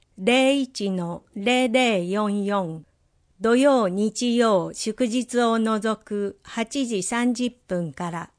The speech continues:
十七時。注意事項。マイナポイントの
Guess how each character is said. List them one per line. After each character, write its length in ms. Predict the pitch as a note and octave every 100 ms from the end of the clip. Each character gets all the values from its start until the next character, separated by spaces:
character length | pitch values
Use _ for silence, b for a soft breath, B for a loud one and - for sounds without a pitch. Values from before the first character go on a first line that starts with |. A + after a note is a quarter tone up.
| -
十 260 | A#3 A#3+ A#3+
七 380 | - - A#3+ F#3
時。 280 | F3 F3 - _ _ _ _ _ _ _ -
注 260 | - C4+ C#4
意 200 | C4+ B3+
事 180 | C4+
項。 460 | B3+ G3 E3 D#3 D#3 _ _ _ _ _ _ _ _
マ 160 | A3 B3+
イ 80 | C#4
ナ 160 | C#4+
ポ 220 | C#4 D4
イ 100 | C#4
ン 100 | A#3
ト 200 | F#3 G3
の 280 | F#3 F3+ F3+